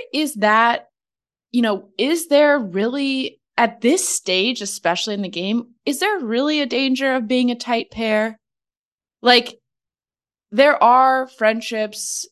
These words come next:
and close partnerships in this game, and oftentimes there are ones that you can't see, but they are, they do exist. So there's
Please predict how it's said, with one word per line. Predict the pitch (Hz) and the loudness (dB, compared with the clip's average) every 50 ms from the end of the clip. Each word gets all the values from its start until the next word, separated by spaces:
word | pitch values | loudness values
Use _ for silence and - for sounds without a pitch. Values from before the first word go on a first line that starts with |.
| - | -6
and | - 202 196 196 | -6 -6 -6 -8
close | - - 202 202 208 214 214 - | -10 -6 -2 0 0 0 -2 -4
partnerships | - - 208 190 185 190 196 196 190 - 202 196 196 196 - - - _ _ - | -4 0 0 0 0 0 -6 -8 -6 -4 -4 -4 -4 -4 -8 -12 -12 _ _ -4
in | 208 208 202 208 | -2 -2 -2 -2
this | 202 190 202 202 202 - | -4 -4 -4 -6 -8 -10
game, | - - 160 156 156 156 156 156 160 165 180 185 208 - _ _ _ _ _ _ _ _ _ _ _ - | -4 -2 -2 0 0 -2 -4 -4 -6 -8 -10 -12 -14 -18 _ _ _ _ _ _ _ _ _ _ _ -2
and | 214 208 190 180 175 175 165 - - _ _ _ _ _ _ _ _ _ _ _ - - | 0 0 0 0 -2 -4 -10 -14 -20 _ _ _ _ _ _ _ _ _ _ _ 0 0
oftentimes | 185 185 - 190 190 202 202 190 185 180 | 0 0 0 -6 -6 -4 -4 -4 -4 -2
there | 185 190 180 | 0 0 0
are | 170 | 0
ones | 170 170 180 180 180 - | 0 -2 -2 -4 -4 -4
that | - 180 170 170 160 160 - _ | -2 0 2 2 0 -2 -6 _
you | - 175 190 196 | -12 -8 -8 -8
can't | 202 - - 180 170 156 156 - | -8 -10 -8 -4 -2 -2 -2 -4
see, | - - - 160 156 170 | -6 -10 -8 -6 -6 -6
but | 170 165 160 156 _ | -4 -6 -6 -8 _
they | - 165 143 | -4 -2 -2
are, | 143 - 139 151 143 151 156 156 - - | 0 2 2 2 2 0 0 -4 -10 -10
they | - 175 165 | -8 -6 -6
do | 160 - 135 139 135 | -6 -6 -8 -6 -6
exist. | 143 147 143 - - 120 120 165 226 226 - - - - _ _ _ _ _ _ | -8 -8 -10 -8 -6 -2 0 0 0 -2 -6 -10 -12 -14 _ _ _ _ _ _
So | - - | -8 -2
there's | 262 330 320 | 0 0 0